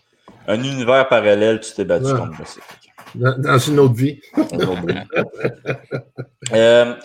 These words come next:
Speaker 1: là, en judo, ça fait quelques années vraiment qu'il y a eu beaucoup de changements de, de règles.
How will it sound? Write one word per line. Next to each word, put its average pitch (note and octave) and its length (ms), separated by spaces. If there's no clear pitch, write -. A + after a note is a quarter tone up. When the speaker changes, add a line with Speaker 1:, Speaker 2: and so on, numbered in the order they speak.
Speaker 1:
là, G3+ 220
en C3+ 100
judo, A#2+ 460
ça G#2 180
fait A2+ 260
quelques D3 380
années A2 220
vraiment A2+ 260
qu'il G#2+ 160
y - 20
a F#2+ 40
eu F#2+ 60
beaucoup G2+ 300
de - 40
changements G#2 560
de, F2 400
de E2 120
règles. G#2+ 560